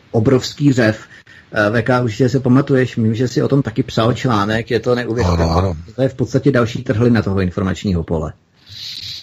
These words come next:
Speaker 2: No jistě, samozřejmě o tom článku, nebo ten článek jsem psal, dělal jsem k tomu i překlad titulky do videa, je, máme to na webu, takže <laughs> možná z toho vyjdete potom, eh,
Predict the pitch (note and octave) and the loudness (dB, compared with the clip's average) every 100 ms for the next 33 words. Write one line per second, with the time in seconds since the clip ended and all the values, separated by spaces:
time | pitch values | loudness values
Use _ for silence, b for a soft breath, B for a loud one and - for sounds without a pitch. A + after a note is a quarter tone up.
0 | - D3 C#3+ - G#2 F#2 F2+ E2+ E2 F2 | -2 0 0 0 2 2 2 2 0 -2
1 | - F2+ E2+ F#2+ - G2 F2+ F2 F#2 F2+ | -2 -2 -2 -8 -10 -6 0 2 2 -2
2 | F#2+ F#2 - F#2 F#2 - G2+ G#2 G#2+ G#2+ | -2 -4 -4 -6 -4 -2 0 2 2 2
3 | G2 F#2 F2 E2 F2+ F2 F2 F2 F2 F2 | 0 0 0 0 -4 -6 -10 -8 -6 -6
4 | - F#2 F2 E2+ - E2 F#2+ F2+ - E2 | -6 -6 -4 -6 -6 -6 -4 -4 -2 -2
5 | D#2+ E2 F#2 F#2 F2+ F2+ F2 B B - | 0 2 4 4 4 2 -2 B B -6
6 | E2+ F2+ D#2+ E2 F2 E2+ D#2 D#2+ E2+ D#2+ | -6 -4 -4 -2 -4 -4 -4 -6 -6 -2
7 | F2 F2+ F2 F#2 E2+ F2 E2+ F2 - F2+ | 0 2 2 2 0 0 0 -2 -2 -2
8 | - F#2 G#2+ F#2 F2 E2 - D#2 D#2+ E2 | -2 -2 -2 -2 -2 -4 -4 -4 -2 -2
9 | - D2+ E2 D#2+ A#2+ A#2+ - | -4 -2 -4 -2 0 0 0